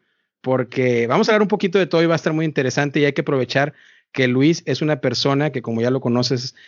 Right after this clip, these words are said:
eh, eh, lee mucho, eh, muy estudiado, muy culto, sabe de, es una persona de mundo, sabe platicar de todo, aparte de nuestro gran hobby de los juegos de mesa, así que platicaremos de varios detalles. Pero lo interesante de este programa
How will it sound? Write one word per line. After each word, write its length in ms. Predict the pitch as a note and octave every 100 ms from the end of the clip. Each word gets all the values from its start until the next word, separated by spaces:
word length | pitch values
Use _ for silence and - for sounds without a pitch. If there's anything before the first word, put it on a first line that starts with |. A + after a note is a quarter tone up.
| - _
eh, 400 | A#2+ A2+ G#2+ G#2 G#2 _ _ _ _ _ _ _
eh, 280 | C3 B2 A#2
lee 280 | B2 C#3+ C#3+
mucho, 560 | C#3 A3+ - G#3+ G3 D3+
eh, 300 | C3 B2 A#2+
muy 380 | C3+ D3+ D3+
estudiado, 720 | C3+ - B2 D3+ F#3 F3+ F3
muy 320 | D#3 D3+ D3 C3
culto, 640 | F3 F#3+ F3+ E3+ E3 D#3 - _ -
sabe 340 | - C#3+ D3
de, 340 | C3 A#2+ C3 C3+
es 100 | C3
una 180 | D3 C3
persona 320 | A#2 C3+ C3
de 80 | B2
mundo, 380 | G3 F#3+ E3+
sabe 220 | D#3+ D3+ C#3+
platicar 400 | B2+ - C#3 C3+
de 80 |
todo, 240 | B2 C#3+ D3+
aparte 340 | C3+ C#3 C3
de 80 | C3
nuestro 300 | B2 A#2+ A#2+
gran 200 | A#2 C3
hobby 280 | B2+ C3 B2+
de 80 | A#2
los 100 | -
juegos 220 | C3 B2
de 60 |
mesa, 220 | B2 C3+ D#3
así 140 | C3+
que 200 | C3+ C3 - - - -
platicaremos 480 | C#3+ A#2 C#3+ F#3
de 60 | E3+
varios 200 | D3 D3+
detalles. 300 | C#3 B2+ B2
Pero 160 | D#3 D#3
lo 60 |
interesante 480 | D#3+ E3+ D#3 A3+ C#4+
de 40 |
este 140 | B3 C#4+
programa 480 | C4 C4 A3+ B2+